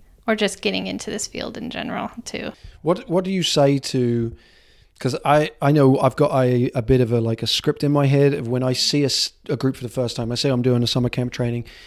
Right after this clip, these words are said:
Speaker 2: I've got them all in front of me and I wanna kind of set the stage for what the next few days is gonna be like. What, what's your go-to set the stage?
Speaker 1: Okay, this is, I stole this from Lisa Hunt.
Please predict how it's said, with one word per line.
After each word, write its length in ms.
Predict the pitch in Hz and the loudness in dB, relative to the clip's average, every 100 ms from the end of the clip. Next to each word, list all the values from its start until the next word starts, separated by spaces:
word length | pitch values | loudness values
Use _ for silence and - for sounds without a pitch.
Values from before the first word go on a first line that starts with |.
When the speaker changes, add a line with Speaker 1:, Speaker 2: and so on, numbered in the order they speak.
| - - | -14 -6
Speaker 2:
I've 140 | 120 | -2
got 200 | 160 - | 0 0
them 100 | 160 | 0
all 200 | 160 147 | 2 4
in 80 | 131 | 2
front 280 | - 131 127 | 0 -2 -2
of 360 | 113 110 123 | -4 -8 -8
me 220 | 127 117 123 | -6 -6 -6
and 140 | 127 | -4
I 60 | 123 | -2
wanna 380 | 139 147 135 | 0 0 0
kind 300 | 135 - 143 | -2 -6 -4
of 140 | 123 117 - - - - | -4 -6 -12 -20 -20 -12
set 380 | - - 151 - - | -4 0 0 -2 -6
the 640 | 139 127 123 123 123 120 _ _ | -2 0 0 -2 -4 -8 _ _
stage 500 | - - 135 127 117 | -8 0 2 2 -2
for 180 | - 120 | -4 -4
what 280 | 117 127 - | -2 -4 -4
the 100 | 120 | -6
next 300 | 123 135 - | -6 -6 -8
few 120 | 120 | -6
days 280 | 117 117 113 | -4 -6 -6
is 80 | 104 | -8
gonna 180 | 117 | -8
be 120 | 113 110 | -6 -6
like. 460 | 107 104 - - _ _ - | -8 -10 -14 -20 _ _ -6
What, 240 | 135 151 | 0 0
what's 260 | - 143 - | 0 -2 0
your 220 | 135 123 | 0 0
go-to 720 | 113 120 117 - 117 113 110 117 | 0 -2 -2 -4 -2 -2 -4 -6
set 200 | - 202 | -8 -8
the 60 | |
stage? 440 | - 107 101 - - _ - | -8 -8 -8 -12 -20 _ -2
Speaker 1:
Okay, 340 | 220 202 190 196 | 0 2 0 0
this 220 | 226 226 | 0 0
is, 180 | 233 - | -6 -4
I 120 | 208 | -2
stole 420 | 214 - 202 185 196 | -2 -4 -6 -6 -6
this 240 | 196 - | -8 -10
from 220 | - 202 | -10 -10
Lisa 300 | 208 214 - | -10 -12 -14
Hunt. 500 | - 214 214 - - | -10 -10 -10 -14 -16